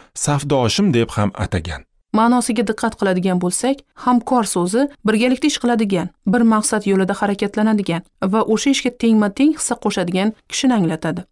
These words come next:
Speaker 2: Safdosh so'zi ham bir safda yuradigan, oldidagi to'siqlarni birga yengadigan insonni anglatadi. Shu tavsiflardan kelib chiqadigan bo'lsak,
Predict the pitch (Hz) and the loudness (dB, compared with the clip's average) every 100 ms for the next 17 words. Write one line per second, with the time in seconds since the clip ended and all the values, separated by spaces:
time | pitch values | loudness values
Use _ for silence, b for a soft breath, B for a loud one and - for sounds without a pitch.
0 | _ - - 247 311 339 - 240 254 269 | _ -4 -2 -2 0 0 2 0 0 2
1 | 247 214 - 190 233 233 233 214 180 147 | 2 2 -2 -2 0 0 0 -2 -2 -6
2 | _ - 220 208 233 277 262 247 - 226 | _ -2 0 2 2 2 0 -2 0 0
3 | 226 202 196 196 208 208 214 196 233 233 | 2 0 0 2 2 2 0 0 0 0
4 | 226 254 240 196 165 165 160 185 - _ | 0 2 2 2 0 -4 -6 -6 -10 _
5 | - 269 269 226 226 220 202 214 202 214 | -6 -2 0 -2 0 0 0 0 0 -2
6 | 185 - 185 175 170 185 214 294 | -2 -4 -4 -2 0 0 0 -2